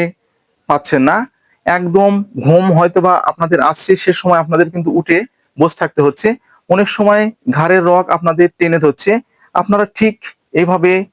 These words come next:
খাড়া হতে পারছেন না। ঠিক হাতের এই জায়গাগুলো চাবানি ভাবটা রয়েছে, টেনে ধরা ভাবগুলো কিন্তু আপনাদের রয়েছে। আপনারা একদম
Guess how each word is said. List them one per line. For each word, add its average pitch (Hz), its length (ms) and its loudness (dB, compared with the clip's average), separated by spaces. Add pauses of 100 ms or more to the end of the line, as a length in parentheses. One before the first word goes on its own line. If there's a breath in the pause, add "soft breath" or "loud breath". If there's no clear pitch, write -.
(380)
খাড়া 170 280 0
হতে 165 180 0
পারছেন 147 320 -2
না। 147 140 2 (440)
ঠিক 214 180 0 (140)
হাতের 214 420 0 (480)
এই 190 140 4
জায়গাগুলো 196 460 2 (140)
চাবানি 185 320 0
ভাবটা 170 300 0
রয়েছে, 170 280 0 (140)
টেনে 185 200 2
ধরা 175 260 2 (440)
ভাবগুলো 160 440 0
কিন্তু 165 220 -2
আপনাদের 156 300 -2
রয়েছে। 160 260 0 (480 soft breath)
আপনারা 202 300 2 (340)
একদম 175 360 0